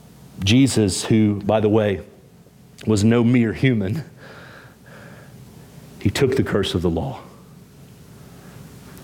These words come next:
He took our curse of the law, our sin upon himself. He, he came to us.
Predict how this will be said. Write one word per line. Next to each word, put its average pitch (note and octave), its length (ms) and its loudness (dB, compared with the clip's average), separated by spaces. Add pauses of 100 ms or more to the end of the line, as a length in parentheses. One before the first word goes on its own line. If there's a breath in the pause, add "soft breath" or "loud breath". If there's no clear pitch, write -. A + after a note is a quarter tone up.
(140 loud breath)
He A2+ 120 0
took B2+ 260 0
our A#2 160 2
curse - 680 -4 (360)
of F#2 200 -2
the F#2+ 100 2
law, F#2+ 360 0
our A2 260 0
sin G#2 560 -2 (500 loud breath)
upon G2+ 380 -2
himself. - 1300 -4 (320 loud breath)
He, C3+ 460 0 (280 loud breath)
he D3+ 260 0
came C3+ 460 -2
to G#2+ 300 2
us. - 800 -4